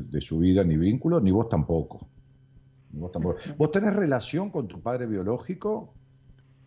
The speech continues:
Speaker 2: Ah, a eso quería llegar. Eh, bueno, mi
Speaker 1: Sí,
Speaker 2: papá,
Speaker 1: claro,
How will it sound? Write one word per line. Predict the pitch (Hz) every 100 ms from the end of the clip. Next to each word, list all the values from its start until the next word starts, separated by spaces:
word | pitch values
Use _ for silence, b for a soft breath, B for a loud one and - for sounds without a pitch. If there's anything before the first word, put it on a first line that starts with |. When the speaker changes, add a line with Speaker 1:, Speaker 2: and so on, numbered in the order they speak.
| B B
Speaker 2:
Ah, | 143 135 131 117
a |
eso | 135 - 127
quería | 123 123
llegar. | 120 123 127 - B B B -
Eh, | - 127 123
bueno, | 120 110 - 69 143 139 123
mi |
Speaker 1:
Sí, | 131
Speaker 2:
papá, | 120 135 156 175
Speaker 1:
claro, | 180 165